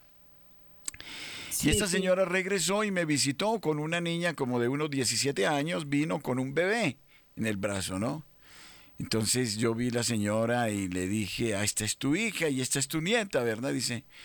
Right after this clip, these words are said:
Speaker 2: y me regañó la, la, la hija, dice, "La nieta no. Es que ella fue allá a la Gruta de la Leche y cuando llegó a Colombia estaba encinta".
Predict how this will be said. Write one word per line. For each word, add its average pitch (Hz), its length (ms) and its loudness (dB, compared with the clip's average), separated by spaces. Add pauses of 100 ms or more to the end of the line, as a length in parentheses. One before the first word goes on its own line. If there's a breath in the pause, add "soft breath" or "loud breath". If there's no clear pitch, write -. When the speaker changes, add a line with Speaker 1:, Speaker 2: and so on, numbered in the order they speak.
(340 loud breath)
Speaker 2:
y 95 80 0
me 98 160 2
regañó 92 380 0
la, 95 300 0
la, 76 180 -2
la 76 160 -2
hija, 92 240 -2
dice, 85 220 -2
"La 80 120 -2
nieta 131 340 0
no. 123 380 2 (1040 soft breath)
Es 120 200 0
que 165 240 2
ella 170 220 0
fue 170 220 2
allá 156 500 2 (140)
a 127 80 2
la 113 140 2
Gruta 147 360 0
de 139 100 4
la 147 140 0
Leche 147 440 -2 (380 loud breath)
y 120 140 -2
cuando 120 280 0
llegó 113 280 2
a 131 40 -2
Colombia 143 800 0 (200)
estaba 92 300 -4
encinta". 90 600 -2